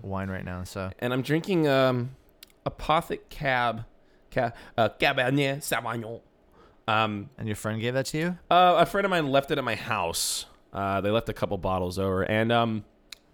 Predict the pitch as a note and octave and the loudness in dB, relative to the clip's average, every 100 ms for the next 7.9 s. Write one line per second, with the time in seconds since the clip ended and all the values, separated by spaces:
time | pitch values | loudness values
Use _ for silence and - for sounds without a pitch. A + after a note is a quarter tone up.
0 | _ _ - _ A2 G#2 G2 E2 E2 D2 | _ _ -20 _ -12 -8 -8 -8 -10 -10
1 | - C#2 F#2 F2 F#2+ F#2+ F2+ F2+ F2 F2 | -12 -12 -10 -6 -4 -4 -4 -4 -4 -4
2 | E2+ E2+ F#2 F2+ F2+ F2+ - - - F#2 | -6 -6 -8 -8 -8 -8 -10 -18 -14 -8
3 | F2+ F2 F2 G2 F#2 F#2+ F2 F2 F2+ F#2+ | -6 -6 -8 -8 -8 -8 -8 -8 -6 -6
4 | F#2+ F#2+ G2+ F#2+ G2+ G#2 - - _ _ | -6 -6 -6 -4 -4 -6 -8 -16 _ _
5 | _ _ _ _ _ _ - _ _ - | _ _ _ _ _ _ -20 _ _ -20
6 | - _ _ _ - - - _ F3+ F#3+ | -20 _ _ _ -20 -20 -20 _ 4 8
7 | F#3 F#3 E3 C#3 A#2+ - G2 F#2+ G2 | 8 8 6 4 -2 0 0 0 0